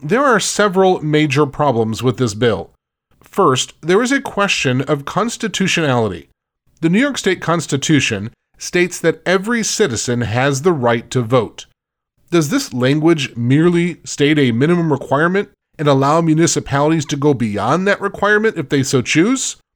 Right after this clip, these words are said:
Or is this language exclusive? Second, there is the problem of fairness. Allowing non-citizens to vote dilutes the impact of citizens' votes. Third, there's a practical problem.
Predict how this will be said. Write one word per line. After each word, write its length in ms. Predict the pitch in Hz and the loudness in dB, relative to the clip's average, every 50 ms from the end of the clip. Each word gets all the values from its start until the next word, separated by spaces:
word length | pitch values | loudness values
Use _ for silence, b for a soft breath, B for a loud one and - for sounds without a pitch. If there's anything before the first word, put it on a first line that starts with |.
| _ _ _ _ _ _ _ _ | _ _ _ _ _ _ _ _
Or 160 | 185 190 190 - 156 | 0 0 0 0 0
is 240 | 202 233 269 233 - | -2 -2 -2 -2 -2
this 240 | 220 220 202 - | -2 -2 -2 -2
language 420 | 180 175 170 165 165 170 160 151 151 | -2 -2 -2 0 2 0 0 0 -2
exclusive? 880 | 160 - - - - - 175 185 208 208 - - - 95 - - - _ _ _ _ _ _ _ _ _ _ _ _ _ - | -4 -4 -6 -6 -6 -4 0 0 2 2 0 0 -4 -6 -6 -10 -16 _ _ _ _ _ _ _ _ _ _ _ _ _ -10
Second, 580 | 127 - - 196 - - - - 98 - - _ _ _ _ _ _ _ | -8 -4 -2 -2 -2 -2 -2 -4 -4 -4 -8 _ _ _ _ _ _ _
there 180 | - 190 202 214 | 0 2 2 2
is 120 | 208 - | 2 2
the 80 | - 208 | 0 -2
problem 440 | 214 - - 233 247 240 240 233 233 | -2 -2 -2 -2 0 0 0 -2 -2
of 120 | - 175 - | -2 -4 -4
fairness. 720 | - - - 160 143 117 101 82 - - - - - - _ _ _ _ _ _ _ _ - | -2 -2 0 0 0 0 -2 -4 -6 -6 -6 -8 -8 -10 _ _ _ _ _ _ _ _ -2
Allowing 640 | 185 185 190 202 226 262 285 277 240 165 135 139 139 | 0 2 2 2 2 2 2 0 0 -2 0 0 0
non-citizens 960 | 139 147 165 180 196 202 202 180 - - 185 175 156 135 - 139 127 127 127 | 2 2 2 2 2 0 0 -2 -2 -2 0 0 0 0 0 0 -2 -2 -2
to 180 | - - 123 117 | -2 -2 -2 -2
vote 460 | 104 104 147 143 120 110 - - - - _ _ _ _ | 0 2 2 2 2 0 -4 -8 -14 -16 _ _ _ _
dilutes 540 | - 175 170 165 165 170 220 277 277 269 - | 0 0 2 2 2 4 4 2 2 0 -2
the 200 | - 175 165 - - | -6 -6 -6 -2 0
impact 520 | 208 220 202 - 127 120 113 113 - - | 0 0 0 0 -2 -2 -2 -2 -2 -2
of 160 | 165 143 139 | -2 -2 -2
citizens' 640 | - - - - 269 254 233 - - 117 110 101 90 | -4 -6 -4 -4 -2 -2 -2 -2 -2 -4 -6 -8 -6
votes. 540 | 90 107 101 87 76 - - - - - - _ _ _ _ _ _ _ _ _ _ _ _ _ _ | -4 -4 -4 -6 -8 -10 -10 -10 -10 -10 -14 _ _ _ _ _ _ _ _ _ _ _ _ _ _
Third, 480 | - - 220 190 143 113 117 139 127 b b b b b b - | -6 -2 0 2 2 2 2 0 -4 b b b b b b -6
there's 180 | 302 285 - | -4 -4 -4
a 60 | 320 | -4
practical 580 | - - - 165 165 151 - - 147 131 127 110 | -6 -4 -2 -2 -2 -2 -2 -6 -4 -4 -4 -4
problem. 480 | - - 123 110 107 101 95 90 - | -2 0 0 0 0 -2 -6 -12 -16